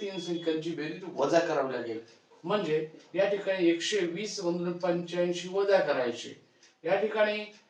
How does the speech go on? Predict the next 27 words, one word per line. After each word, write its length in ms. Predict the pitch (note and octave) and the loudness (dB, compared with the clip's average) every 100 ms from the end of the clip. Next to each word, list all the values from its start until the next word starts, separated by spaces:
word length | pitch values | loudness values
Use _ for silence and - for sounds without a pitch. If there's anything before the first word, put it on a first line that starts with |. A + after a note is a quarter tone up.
| - E3+ | -10 -4
एकशे 520 | F3 - - A3 G#3+ F#3 | -4 -4 -2 0 0 -2
वीस 320 | G#3 G3+ F#3 | -6 -6 -6
मधून 300 | F#3+ F#3 F#3+ | -4 -4 -4
जर 160 | F3+ E3+ | 0 2
ऐंशी 320 | F3 E3+ G#3 | 2 -2 -4
दिलं 220 | F#3+ E3+ | -6 -8
तर 80 | F3+ | -8
चाळीस 380 | F3 E3+ G3 G3 | -4 0 2 2
राहतील, 400 | G3 - G3+ G3+ - - - | 0 0 -2 -6 -8 -20 -8
आणखी 340 | D#3 E3+ G#3+ A#3 | 0 0 0 2
पाच 320 | G#3+ G#3 F#3 | 2 2 -2
जर 120 | F#3+ | -4
काढले 400 | - F#3+ E3+ D3+ - - - | 2 2 4 0 -4 -14 -4
तर 120 | F3 E3 - - - | 0 0 -2 -10 -6
राहतील 300 | D#3+ E3+ G3+ - _ | -4 -2 -6 -10 _
पस्तीस, 600 | G#3+ - - D#3 C#3 - - - - - | -4 -4 -2 0 0 -2 -16 -20 -20 -8
आणि 180 | D3+ D#3+ | -2 0
मग 220 | F3 A#3 | 2 2
आपल्याला 320 | F3 D#3+ D#3+ | 4 2 0
म्हणता 340 | D3+ D3 C#3+ | -2 0 2
येईल 180 | D3+ D3 - | 2 0 -6
की 140 | E3 D#3 - - - | -6 -6 -12 -12 -4
चौथी 300 | E3+ F#3+ G3+ | -4 -4 -6
संख्या 420 | E3 C#3 C#3+ D3 | -4 -4 -4 -4
आहे 280 | F3 A#3 A#3+ - - | -2 -2 -2 -4 -8
पस्तीस. 480 | G3 - B2+ A#2 - - - - _ - - F#3+ | -8 -6 -8 -8 -8 -14 -20 -20 _ -20 -10 2
पाहूया 320 | G#3 A#3 | 6 10